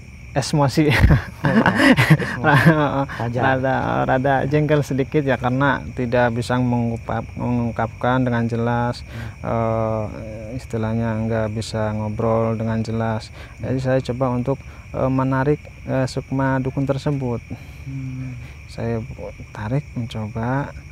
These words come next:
Speaker 1: menarik dukun tersebut. Wah, ternyata masuk, tapi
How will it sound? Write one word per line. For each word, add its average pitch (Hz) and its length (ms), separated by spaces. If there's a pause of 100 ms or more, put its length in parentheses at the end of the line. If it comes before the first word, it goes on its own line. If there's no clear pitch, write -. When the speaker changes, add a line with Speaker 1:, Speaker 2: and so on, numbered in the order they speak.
(320)
Speaker 1:
menarik 110 480
dukun 104 180
tersebut. 110 480 (360)
Wah, 110 500
ternyata 107 580 (560)
masuk, 110 540 (420)
tapi 143 480